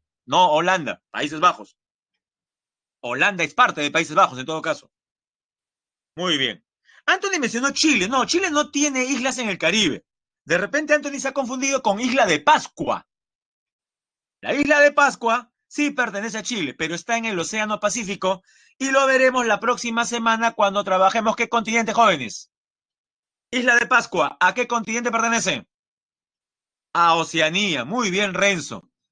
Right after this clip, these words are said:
¿Y a qué parte de Oceanía? Renzo nos menciona a la Polinesia. Muy bien. La próxima semana veremos, sí, la próxima, jóvenes, la última en la cual, ¿no? tendremos una sesión de clase.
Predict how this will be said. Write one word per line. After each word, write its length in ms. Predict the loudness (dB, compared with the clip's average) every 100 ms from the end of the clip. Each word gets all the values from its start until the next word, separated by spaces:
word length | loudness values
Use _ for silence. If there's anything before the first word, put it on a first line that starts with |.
| _ _ _
¿Y 100 | -4
a 80 | -4
qué 100 | 0
parte 240 | -2 0
de 80 | -2
Oceanía? 420 | -2 -2 0 0
Renzo 280 | 0 -2 -2
nos 140 | -4
menciona 460 | -4 -4 -2 -2 0
a 200 | 0 2
la 220 | 2 0
Polinesia. 800 | -2 -2 -2 -4 -4 -4 -4 -8
Muy 360 | -2 0 0 -2
bien. 360 | 0 -2 -4 _ _ _ _ _ _ _
La 100 | -12
próxima 320 | -6 -4 -2 -4
semana 280 | -4 -4
veremos, 560 | 0 2 2 0 -4 -12 _ _
sí, 180 | -2 0
la 120 | 0
próxima, 380 | 0 0 0 0
jóvenes, 320 | 2 2 0
la 120 | 2
última 360 | 4 2 0 0
en 60 |
la 80 | 0
cual, 280 | 2 0 0 _ _ _ _ _ _ _
¿no? 300 | -2 0 0
tendremos 480 | -2 -2 0 0 -2
una 160 | -4
sesión 220 | -4 -4 -4
de 60 |
clase. 440 | 0 0 0 -4